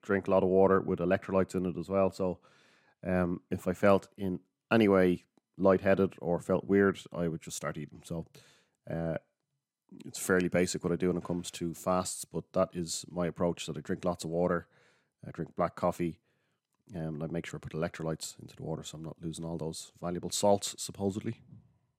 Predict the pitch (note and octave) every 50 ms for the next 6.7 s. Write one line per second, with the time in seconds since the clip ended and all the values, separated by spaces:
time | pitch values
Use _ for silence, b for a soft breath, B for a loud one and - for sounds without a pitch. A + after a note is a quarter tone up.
0 | _ _ _ _ _ _ - - - - - - G#2 G2 - - A#2 A#2 - -
1 | A2 G#2+ A2 - - A2 G#2 G2+ G#2 G2 F2 G#2+ G2+ G2 - A#2 A#2+ B2 - B
2 | B B B B B B B _ _ _ _ - G#2 G#2+ G#2+ G#2 G#2 G#2 G#2+ G#2
3 | G2 - - - - G2 G#2 G#2 G#2 G#2 G#2 G#2 G#2 - - _ - - F2+ B2
4 | B2+ B2+ - A#2+ A2 G2+ - - - G#2 G2+ G2 A#2+ A#2+ A2+ - - A2 G#2 F#2
5 | - - G2 F#2+ F#2+ F#2+ F#2 - - - - G2+ G2 F#2 F2 F2+ F2+ F2+ - -
6 | - F2 F2+ - - F2+ F2 - F2+ E2+ E2 - - -